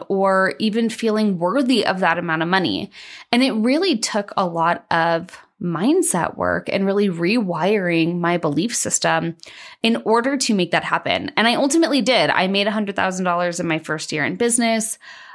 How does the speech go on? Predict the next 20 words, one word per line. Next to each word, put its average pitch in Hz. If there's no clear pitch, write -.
Um, 185
I've 170
obviously 156
made 147
more 160
than 147
that -
since. 254
And 220
so 233
it's 226
this 247
constant 254
rewiring 185
of 185
the 190
beliefs 190
that -
we 185
have 190